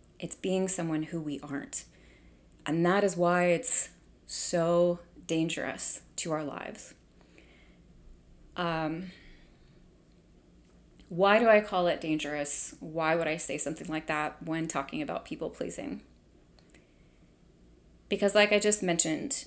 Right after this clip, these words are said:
it really <laughs> prevents us from being ourselves, right? It prevents us from stepping into our true power, the potential that we have in this lifetime, and it keeps us playing small. And, you know, societal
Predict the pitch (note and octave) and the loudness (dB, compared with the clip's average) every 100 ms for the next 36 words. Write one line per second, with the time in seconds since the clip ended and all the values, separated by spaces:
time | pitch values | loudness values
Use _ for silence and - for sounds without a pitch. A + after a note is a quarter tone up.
0 | - G3 F#3+ F3 G3+ G#3+ G#3+ G#3+ - A3 | -4 -2 -2 2 2 4 2 -2 -4 -4
1 | G3+ G#3+ F3+ D#3+ E3 - - E3 D#3+ D#3 | 2 6 6 6 2 -2 -2 -4 -2 0
2 | D#3 D3 D#3 D#3 D3+ - - - - - | 0 -2 -6 -6 -2 -2 -2 -6 -10 -4
3 | D3+ D3+ - - - - - E3+ E3+ E3+ | -2 -2 -6 -18 -20 -20 -8 -2 2 4
4 | F#3+ G#3+ G3+ G3+ F3+ F3 D#3+ E3 D#3+ D#3+ | 4 4 4 4 2 0 0 0 0 2
5 | - D#3+ D#3 D3 - D#3 D3 - D#3+ F3+ | 0 -2 -4 -6 -6 -8 -6 0 2 4
6 | F#3 F#3 F#3 - - - - - _ _ | 4 0 -4 -14 -20 -20 -20 -20 _ _
7 | _ F3 E3+ F3 G3 G3 - G#3+ F#3 C#3 | _ -2 -2 -4 -4 0 2 2 2 0
8 | E3+ F#3+ F3 - D#3 F#3+ B3 B3+ G3 E3+ | -2 -4 -4 -4 -4 -4 -6 -2 0 2
9 | E3+ E3 D3+ - F#3 F3 G3+ A#3 - _ | 0 0 -4 -6 -6 -6 -6 -8 -12 _
10 | - - E3+ F3+ - G#3+ G#3+ A#3 - - | -20 -10 -8 -8 -8 -6 -4 -2 -4 -2
11 | F3 D#3+ D#3 - - D3+ D3+ - - - | 0 0 0 -2 -4 -4 -6 -10 -14 -20
12 | _ _ _ - - - - G3+ A#3+ B3+ | _ _ _ -20 -20 -20 4 8 10 10
13 | B3+ B3+ C4 C4+ D#4+ B3 G#3 G3 E3 - | 10 10 10 8 6 6 6 4 2 -4